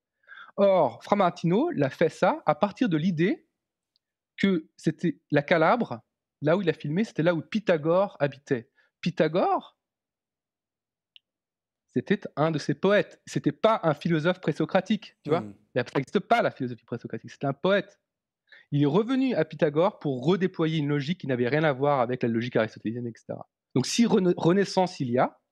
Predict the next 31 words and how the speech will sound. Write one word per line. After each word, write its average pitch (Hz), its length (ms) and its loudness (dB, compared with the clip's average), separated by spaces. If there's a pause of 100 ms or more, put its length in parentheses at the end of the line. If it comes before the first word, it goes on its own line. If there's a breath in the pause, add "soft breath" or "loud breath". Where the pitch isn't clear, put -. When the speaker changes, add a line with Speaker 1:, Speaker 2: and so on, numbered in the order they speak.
(180)
Speaker 2:
Mhm. 110 320 -14 (460)
Speaker 1:
je - 160 -4
suis 131 140 -6
d'accord 139 220 4
avec 160 160 2
toi, 135 280 -2
mais 127 80 2
revenons 165 500 2
alors 143 220 4
vraiment 160 640 2 (180)
aux 127 100 -2
sources, - 460 -2
c'est-à-dire 127 240 0
vraiment 156 640 0
au, 131 80 0
au, 120 320 -4 (100)
au, 113 240 -2 (280)
à 117 80 0
la 117 100 4
première 160 640 0 (120)
pulsion - 520 0
archaïque, - 720 0 (760)
à 123 60 2
la 120 80 4
force - 520 0
archaïque 143 420 2
de 131 60 0
la 127 80 4
poésie, 117 380 -2
en 101 80 -10
fait. - 160 -20